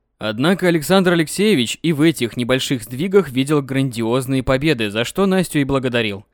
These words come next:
Она пока не чувствовала себя достойной похвалы. Но при этом и понимала, что в будущем об этих заботах никто и не вспомнит.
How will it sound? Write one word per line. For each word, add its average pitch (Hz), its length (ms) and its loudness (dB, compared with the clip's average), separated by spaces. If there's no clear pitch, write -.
Она 208 200 2
пока 202 240 2
не 190 140 2
чувствовала 127 480 0
себя 120 240 -2
достойной 135 500 0
похвалы. 143 500 -2
Но 131 280 2
при 135 240 0
этом 131 480 -2
и 147 100 -4
понимала, 165 540 0
что 117 240 -2
в 107 80 -8
будущем 131 480 0
об 107 140 -2
этих 123 240 -4
заботах 123 520 -4
никто 135 280 -2
и 180 60 4
не 165 100 0
вспомнит. 123 580 -4